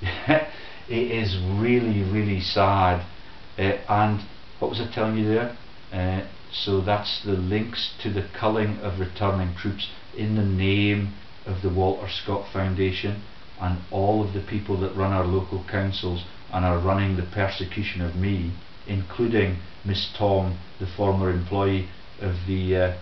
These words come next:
local council. Yep. She's Canadian. The Canadians are massive war criminals. That takes you into the Beaver books. None of them are mentioned in this story. <laughs> And the only people,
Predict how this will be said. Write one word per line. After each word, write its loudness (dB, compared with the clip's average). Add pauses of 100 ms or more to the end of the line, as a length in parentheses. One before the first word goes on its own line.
(160)
local 0
council. 0 (180)
Yep. 2 (800)
She's -2
Canadian. 2 (300)
The -2
Canadians 2
are 2
massive 4
war 2
criminals. 0 (240)
That 2
takes -2
you 0
into -2
the 2
Beaver 2
books. -2 (260)
None 2
of 2
them -4 (220)
are 0
mentioned 0
in -2
this -2
story. 2 (500)
<laughs> -14
And 2
the 2
only 2
people, -4